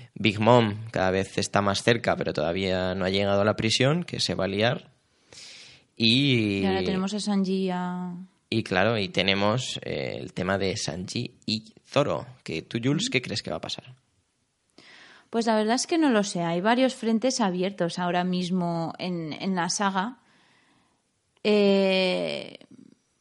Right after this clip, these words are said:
Speaker 2: pero vamos, todo apunta a que hay-, haya un tipo de, algún tipo de enfrentamiento. Que se resuelva o no, ya no te sé decir. Que algo lo interrumpa, puede ser, pero desde luego todo apunta a que va a haber algún tipo de enfrentamiento.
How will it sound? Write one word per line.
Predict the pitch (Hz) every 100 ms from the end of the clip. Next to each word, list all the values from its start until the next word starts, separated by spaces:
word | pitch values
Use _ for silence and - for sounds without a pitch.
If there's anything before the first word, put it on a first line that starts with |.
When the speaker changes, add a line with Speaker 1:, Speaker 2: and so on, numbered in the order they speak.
| _ _ _ _ _ -
Speaker 2:
pero | 196
vamos, | 196 226 254 190 -
todo | 196 208
apunta | 233 240 254 254 277 214
a | 185
que | 180 175 170
hay-, | 165 -
haya | - 170 190
un | 202 190
tipo | 190 185 214
de, | 208 175 165
algún | 151 - - 185 196
tipo | 208 208
de | 226
enfrentamiento. | 220 202 180 165 156 156 131 - _ _ _ _ - - _
Que | - 185
se | 196
resuelva | 180 180 208 220 262 247
o |
no, | 262 311
ya | 262
no | 214 190
te | 185
sé | 185
decir. | - - - - - _ _ _ _ _
Que | - 180
algo | 165 185 202
lo |
interrumpa, | 202 196 185 165 196 202 202 196 190 190 190 190 190 185
puede | 180 180
ser, | 175 240 285 - - - -
pero | 208
desde | 208 202 208
luego | 226 262 277
todo | 277 262
apunta | 247 233 240 262
a |
que | 208
va | 170
a | 170
haber | 180
algún | 196 170 175
tipo | 175 165 185
de |
enfrentamiento. | 202 185 175 185 185 208 202